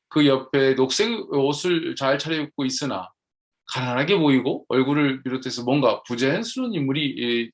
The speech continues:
대비되고 있습니다. 검은 옷의 사람이 손을 가슴에 넣은 것을 보면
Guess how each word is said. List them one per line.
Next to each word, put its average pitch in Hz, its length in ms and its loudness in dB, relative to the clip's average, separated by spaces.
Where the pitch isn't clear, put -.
대비되고 120 440 0
있습니다. 95 440 -8
검은 202 560 0
옷의 151 360 -2
사람이 139 560 -2
손을 202 280 -2
가슴에 196 420 -2
넣은 135 240 2
것을 135 220 -2
보면 131 320 -4